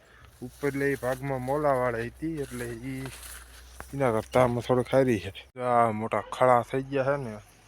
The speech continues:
એટલે આપણે આ કાકા રહ્યા ને, ઈ જો પટ્ટી લઈને વી આયા છે. ફરતી જોઈ ધોળે હેઠી પટ્ટી પડી ને,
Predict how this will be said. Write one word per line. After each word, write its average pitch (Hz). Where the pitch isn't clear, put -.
એટલે 107
આપણે 113
આ 117
કાકા 117
રહ્યા 127
ને, 120
ઈ 113
જો 120
પટ્ટી 127
લઈને 120
વી 127
આયા 117
છે. 110
ફરતી 117
જોઈ 120
ધોળે 110
હેઠી 110
પટ્ટી 113
પડી 131
ને, 117